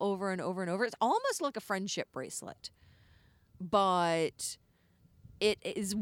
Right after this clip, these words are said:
used to manifest the spell. You could use something like a figure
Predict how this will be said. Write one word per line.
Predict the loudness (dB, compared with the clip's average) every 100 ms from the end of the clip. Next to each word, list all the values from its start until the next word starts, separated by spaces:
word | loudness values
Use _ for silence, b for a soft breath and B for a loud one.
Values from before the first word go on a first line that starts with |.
| -2
used | 0 2 2 0 -8 -6
to | -4 -2 -2 -2
manifest | -2 0 0 -2 0 0 -2 -10 -10
the | -8
spell. | -8 -10 -16 -20 _ _ _ _ -20 _ -20 _ _ _ _ b b b b
You | b
could | -4
use | -2 -2
something | -2 -4 -6
like | -8
a |
figure | -6 -2 0 0